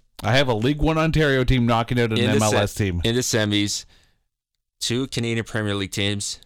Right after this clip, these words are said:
Speaker 2: and one Major League Soccer team in the semis. Who is in the fi-, finals?
Speaker 1: I'm, I'm gonna say the same thing I say for the Canadian Premier League.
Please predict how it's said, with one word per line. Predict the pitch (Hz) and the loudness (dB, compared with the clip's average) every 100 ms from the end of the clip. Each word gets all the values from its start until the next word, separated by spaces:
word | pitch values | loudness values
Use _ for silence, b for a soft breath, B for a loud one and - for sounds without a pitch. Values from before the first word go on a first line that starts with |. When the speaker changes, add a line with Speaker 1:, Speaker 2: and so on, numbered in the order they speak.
| _ _ _ | _ _ _
Speaker 2:
and | 101 98 | -8 -4
one | 107 | -2
Major | 107 101 | -2 -4
League | 98 95 | -4 -4
Soccer | - 95 95 | -4 -4 -6
team | - 95 | -6 -4
in | |
the | 92 | -4
semis. | - 117 110 104 104 - b b b b _ _ _ _ _ _ _ _ _ _ _ _ _ _ _ | -4 -4 -2 -2 -4 -12 b b b b _ _ _ _ _ _ _ _ _ _ _ _ _ _ _
Who | - 123 | -2 0
is | 110 | 0
in | 101 | -2
the | |
fi-, | 95 95 - - - | -2 -6 -8 -12 -12
finals? | - 76 57 - - B B B B B B B B B B B _ _ _ _ _ _ _ - B B | -8 -8 -6 -10 -8 B B B B B B B B B B B _ _ _ _ _ _ _ -10 B B
Speaker 1:
I'm, | - 110 113 | -6 -4 -2
I'm | 117 | -2
gonna | 120 127 123 | 0 0 0
say | 131 | -2
the | 113 | -2
same | - 120 | 0 0
thing | 127 123 | 0 -2
I | 120 | -2
say | 120 | -4
for | 117 | -4
the | 113 | -4
Canadian | - 107 101 | 0 2 2
Premier | 101 85 | 2 0
League. | 73 69 - | -2 -6 -10